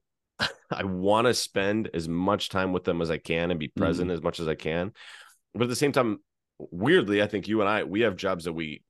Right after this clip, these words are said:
Speaker 1: we love, which is a little atypical,
Speaker 2: Mm-hmm.
Speaker 1: um, and, and are important. Um, not to say that not every job is important, but I think that the work that we do, like, you know, you get messages, I'm sure you get 'em. Like, I got a message the other day, like,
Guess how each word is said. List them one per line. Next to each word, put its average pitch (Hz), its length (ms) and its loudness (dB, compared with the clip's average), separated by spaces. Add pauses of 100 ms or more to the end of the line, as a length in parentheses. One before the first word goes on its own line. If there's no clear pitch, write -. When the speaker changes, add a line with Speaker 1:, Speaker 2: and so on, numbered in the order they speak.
(100)
Speaker 1:
we 80 220 -4
love, 78 380 0 (100)
which 120 280 -4
is 82 120 -4
a 82 40 0
little 95 260 2
atypical, 82 680 -2 (240)
Speaker 2:
Mm-hmm. 101 140 2
Speaker 1:
um, 85 340 2
and, 87 240 -4 (180)
and 85 360 -2 (100)
are 95 160 4
important. 101 800 0 (340)
Um, 90 520 0
not 101 180 0
to - 60 -12
say 87 160 -2
that 73 240 -4
not 76 240 -2
every 71 140 -2
job 71 220 -2
is 73 80 -6
important, 82 360 -2
but 80 120 0
I 76 60 0
think 82 180 -4
that 71 100 -10
the 78 60 -2
work 78 260 -2
that 78 100 -2
we 73 100 -4
do, 80 260 -4
like, 76 340 -4
you 90 140 -6
know, 90 60 -4
you 76 140 -6
get 62 160 -2
messages, 78 560 -4
I'm 76 100 -4
sure 76 180 -6
you 76 220 -4
get 71 160 -4
'em. 73 180 -6
Like, 69 220 -10
I 73 80 -8
got 78 160 -6
a 73 40 -6
message 76 360 -10
the 80 80 -4
other 78 80 -4
day, 92 160 0
like, 73 320 -2